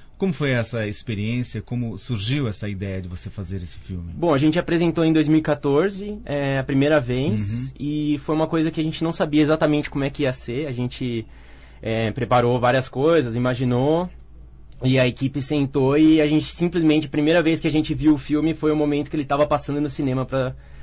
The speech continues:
Speaker 2: pro seu público, né? E aí a gente viu que tinha muitas potencialidades ali, né? Tanto do ponto de vista estético, mas do ponto de vista também reflexivo sobre a, uma condição que a gente vive hoje das redes sociais, né?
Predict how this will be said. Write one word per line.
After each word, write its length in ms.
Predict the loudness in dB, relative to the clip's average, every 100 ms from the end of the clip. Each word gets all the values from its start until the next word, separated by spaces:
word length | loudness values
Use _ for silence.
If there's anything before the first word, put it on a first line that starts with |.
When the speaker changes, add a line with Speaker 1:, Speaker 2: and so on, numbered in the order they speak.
| -14 -6
Speaker 2:
pro 100 | -4
seu 180 | 0 0
público, 460 | 0 -2 -4 -6
né? 240 | -8 -6 -2
E 80 |
aí 240 | 0 0 0
a 60 |
gente 240 | -2 -4 -4
viu 180 | -2 -2
que 140 | -4
tinha 500 | -6 0 0 0 -2 -8 -18 -18 -16 -4
muitas 420 | 4 4 4 0
potencialidades 960 | 2 0 0 0 0 2 4 6 6 4
ali, 440 | 2 2 0 0
né? 320 | 0 0 0
Tanto 280 | 0 -4 -4
do 60 | -4
ponto 140 | -4
de 80 | -4
vista 200 | -6 -8
estético, 420 | -2 0 0 0
mas 140 | -4 -4
do 60 |
ponto 160 | -4 -6
de 80 | -6
vista 200 | -8 -4
também 240 | 0 2
reflexivo 800 | 0 0 -2 -4 -6 -6 -4 -4
sobre 280 | -4 0 2
a, 160 | 0 -4 -16 -12 -2
uma 100 | 0
condição 840 | 2 2 2 2 4 4 4 2
que 40 | 2
a 60 |
gente 220 | 0 0
vive 260 | -2 0 6
hoje 240 | 6 4
das 300 | 2 0 0
redes 180 | -2 -4
sociais, 540 | -6 -4 0 2 2 0
né? 260 | -2 -2